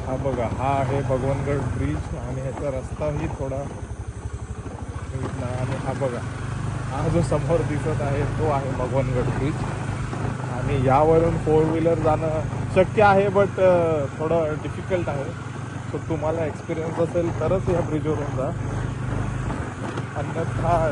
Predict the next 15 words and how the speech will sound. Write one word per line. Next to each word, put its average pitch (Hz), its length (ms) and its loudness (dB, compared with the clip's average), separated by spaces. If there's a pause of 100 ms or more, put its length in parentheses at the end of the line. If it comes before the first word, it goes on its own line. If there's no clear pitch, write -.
रिस्क 165 280 -2
घेऊ 143 100 0
नका. 139 380 -4 (1800)
आणि 156 420 0
इथे 185 540 2
आम्ही 175 360 0 (1300)
रात्री 160 560 0 (100)
गरवायला 139 440 2
येतो - 260 0
कधीतरी. - 580 2 (1700)
अ, 120 600 0 (460)
इथे 196 420 8
आम्हाला 175 320 8
मासे 165 440 4
लागतात, 175 380 4